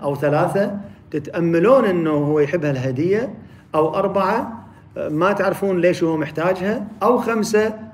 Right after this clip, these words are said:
ما تقدرون تستط-، ما تتذكرون آخر هدية. اخترتوا؟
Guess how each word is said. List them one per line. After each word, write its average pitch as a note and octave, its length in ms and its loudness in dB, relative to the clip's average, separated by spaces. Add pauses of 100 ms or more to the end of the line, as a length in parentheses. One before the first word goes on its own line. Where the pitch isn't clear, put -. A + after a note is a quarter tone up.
(140)
ما D3 300 -2
تقدرون E3+ 420 -2
تستط-، - 440 -8
ما D#3 180 -2
تتذكرون C#3+ 760 -2
آخر C3+ 400 -6
هدية. - 380 -12
اخترتوا؟ G#3 580 0